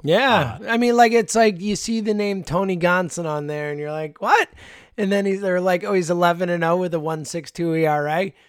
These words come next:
Speaker 1: It's like, all right, you know, that guy
Speaker 2: Well,
Speaker 1: should
Speaker 2: he's, he,
Speaker 1: probably
Speaker 2: Tony
Speaker 1: <laughs>
Speaker 2: Gonsolin, Tony Gonsolin is single-handedly bringing back the pitcher wins
Speaker 1: He's
Speaker 2: conversation.
Speaker 1: eleven and oh, buddy.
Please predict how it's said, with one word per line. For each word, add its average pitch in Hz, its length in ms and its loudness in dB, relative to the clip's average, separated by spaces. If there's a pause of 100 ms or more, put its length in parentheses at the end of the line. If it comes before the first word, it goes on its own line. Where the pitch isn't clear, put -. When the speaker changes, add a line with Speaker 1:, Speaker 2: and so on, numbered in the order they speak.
(300)
Speaker 1:
It's - 80 -20
like, 147 200 -8
all 151 100 -2
right, 139 300 -2 (320)
you 147 80 -10
know, 135 200 -10 (140)
that 135 160 -10
guy 127 180 -8
Speaker 2:
Well, 156 100 -2
Speaker 1:
should 160 100 2
Speaker 2:
he's, - 180 0
he, 277 220 2
Speaker 1:
probably 135 260 0
Speaker 2:
Tony 247 300 2
Speaker 1:
<laughs> 226 40 -6
Speaker 2:
Gonsolin, 143 840 -4
Tony 180 220 -2
Gonsolin 143 600 -4
is 110 300 -2
single-handedly 117 680 -6
bringing 107 340 -8
back 101 280 -4
the 107 80 -14
pitcher 101 320 -2
wins 104 320 -8
Speaker 1:
He's - 100 -6
Speaker 2:
conversation. 415 360 2
Speaker 1:
eleven 349 400 4
and 269 160 2
oh, 359 400 8
buddy. 147 540 0